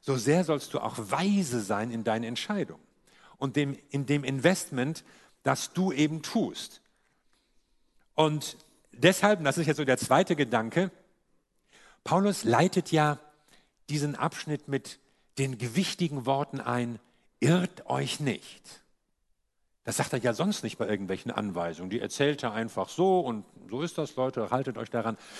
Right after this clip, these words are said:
Aber hier legt er extra Gewicht rein. „Irrt euch nicht, macht euch nichts vor.“ Anscheinend unterliegen wir gerne einer Täuschung. Vielleicht auch die Leute hier in Galatien. Nämlich der Täuschung, „Ach, das ist schon nicht so schlimm, was ich mache.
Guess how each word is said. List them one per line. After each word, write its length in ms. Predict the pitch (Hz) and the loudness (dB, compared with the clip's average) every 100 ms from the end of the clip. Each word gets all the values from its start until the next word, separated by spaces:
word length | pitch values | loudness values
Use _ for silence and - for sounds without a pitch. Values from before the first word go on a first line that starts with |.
| - - | -12 -4
Aber 160 | 127 | 2
hier 160 | 143 208 | 6 8
legt 220 | 196 - | 6 4
er 260 | 151 - - | 0 2 0
extra 560 | - - - - 175 | 2 0 -2 2 2
Gewicht 680 | 160 175 143 127 202 - - | 6 4 2 0 0 0 2
rein. 200 | 123 120 123 | 2 2 2
„Irrt 420 | 143 190 214 - 156 | 6 6 6 2 2
euch 320 | 180 180 - | 4 2 2
nicht, 320 | 214 147 - - - - | 2 2 -4 -12 -14 -6
macht 560 | 139 165 - 110 - | 0 0 0 -6 -2
euch 320 | 170 185 - | 0 0 0
nichts 380 | 175 202 - - | -2 -2 -2 -10
vor.“ 360 | - 240 202 110 - - | -2 4 4 4 -2 -4
Anscheinend 520 | 151 151 165 180 208 | -2 2 2 4 2
unterliegen 680 | 165 - 170 165 214 196 147 | -2 2 2 4 2 0 0
wir 240 | 180 202 | 4 6
gerne 420 | 175 156 170 196 180 | 6 4 4 2 2
einer 260 | 175 185 | 2 0
Täuschung. 580 | - 254 226 - 120 - - - | 2 2 2 -2 -4 -6 -16 2
Vielleicht 200 | 175 170 | 4 4
auch 80 | 160 | 2
die 100 | 170 | 4
Leute 320 | 170 202 185 | 4 4 2
hier 240 | 143 180 | 2 2
in 140 | 151 156 | 2 4
Galatien. 680 | 151 180 202 - - 107 92 - - | 6 6 2 0 -4 -6 -6 -14 -4
Nämlich 220 | 170 185 170 | 0 2 2
der 160 | 160 | 2
Täuschung, 520 | - 196 190 208 202 - - - | 4 4 4 2 0 -2 -12 0
„Ach, 180 | 139 - - | 0 0 -4
das 140 | 139 160 | -2 0
ist 100 | 160 | 0
schon 140 | 170 | 0
nicht 140 | 175 | 2
so 80 | 185 | 0
schlimm, 320 | - 185 220 | 2 2 4
was 160 | 160 139 | 2 2
ich 120 | 120 | 0
mache. 240 | 123 113 | 0 2